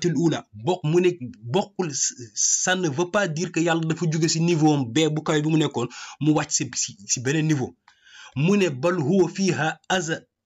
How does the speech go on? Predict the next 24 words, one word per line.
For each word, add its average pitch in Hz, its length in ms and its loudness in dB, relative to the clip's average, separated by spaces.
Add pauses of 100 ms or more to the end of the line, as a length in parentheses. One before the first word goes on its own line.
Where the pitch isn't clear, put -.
(160)
أزلا 175 500 2 (240)
وأبدا. 147 520 -2
Mu 127 220 -4
ne, 160 80 0
ndaxte 170 360 -4
Yàlla 170 320 -2
kawe 185 220 0
googu 180 240 4
mu 180 100 0
nekk 180 300 0
ci - 260 -8
meloom 165 280 2
yooyu, 143 200 4
kawe 175 220 2
gi 156 100 -2
mu 180 80 2
kawe, 139 200 -2 (520)
ak 143 140 -6
tedd 175 240 -2
ngay 170 200 0
jafe 165 220 -2
bi 147 160 0
mu 180 80 6
làmboo, 170 320 2